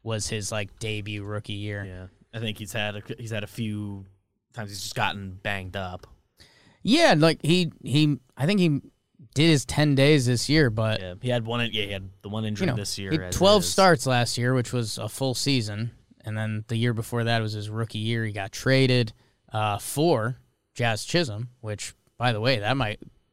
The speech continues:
Speaker 1: look like a hell of a trade for both sides at some
Speaker 2: One of the,
Speaker 1: point.
Speaker 2: one of the rare both teams very happy.
Speaker 1: My God. Um, thirty starts for Zach Gallen, a two seven two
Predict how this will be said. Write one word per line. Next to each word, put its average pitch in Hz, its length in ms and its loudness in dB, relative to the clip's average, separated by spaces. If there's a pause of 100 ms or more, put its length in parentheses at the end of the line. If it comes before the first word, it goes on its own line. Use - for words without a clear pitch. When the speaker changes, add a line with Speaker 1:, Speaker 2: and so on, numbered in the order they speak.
Speaker 1:
look 110 300 -6
like 101 220 -6
a - 240 -8
hell 107 240 -6
of 101 100 -12
a 101 240 -8 (680)
trade 110 320 -4
for - 160 -10
both 113 340 -6
sides 107 400 -6
at 104 100 -10
some 110 180 -6
Speaker 2:
One 110 100 -4
of 104 60 -4
the, 107 80 -2
Speaker 1:
point. 113 100 -6
Speaker 2:
one 117 140 -2
of 107 80 -4
the 107 80 -6
rare 107 200 -4
both 104 300 -6
teams 107 320 -6
very 101 240 -6
happy. 101 540 -6 (260)
Speaker 1:
My 104 160 -6
God. 117 480 -2 (200)
Um, 127 440 4 (800)
thirty 185 480 6
starts 165 520 4
for 139 160 -2
Zach 127 300 2
Gallen, 135 500 2 (320)
a 117 100 -4
two 190 460 0
seven 160 560 2
two 139 460 0